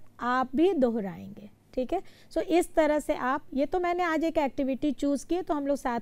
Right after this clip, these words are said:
में ड्रिल करेंगे। इसी तरह से आप भी आपस में ग्रुप बनाकर इस तरह की एक्टिविटी के लिए ड्रिल प्रैक्टिस कर सकते हैं।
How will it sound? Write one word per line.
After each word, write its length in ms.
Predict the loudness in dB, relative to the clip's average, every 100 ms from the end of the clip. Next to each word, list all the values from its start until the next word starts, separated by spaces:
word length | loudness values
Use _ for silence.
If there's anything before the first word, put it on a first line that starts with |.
| -2
में 140 | -2
ड्रिल 200 | 0 -2
करेंगे। 460 | -2 -4 -4 -4 -4 -8 -20 -2
इसी 220 | 2 4
तरह 260 | 4 4 4
से 180 | 2 -2 -2
आप 280 | -2 0 -2 -2
भी 220 | 2 2 0 -10 -8
आपस 460 | -4 -2 0 -2 0
में 260 | -2 2 4
ग्रुप 200 | 4 2
बनाकर 600 | -2 -2 -4 0 2 2
इस 280 | 0 0
तरह 220 | -2 -2 0
की 140 | 0
एक्टिविटी 640 | -2 -2 -2 -2 -2 -4
के 200 | 0 2
लिए 260 | 4 4 2 -4 -2 2
ड्रिल 340 | 4 6 6
प्रैक्टिस 540 | 4 -4 -6 -6 -8 -6
कर 140 | -8
सकते 380 | -8 -16 -18
हैं। 100 | -20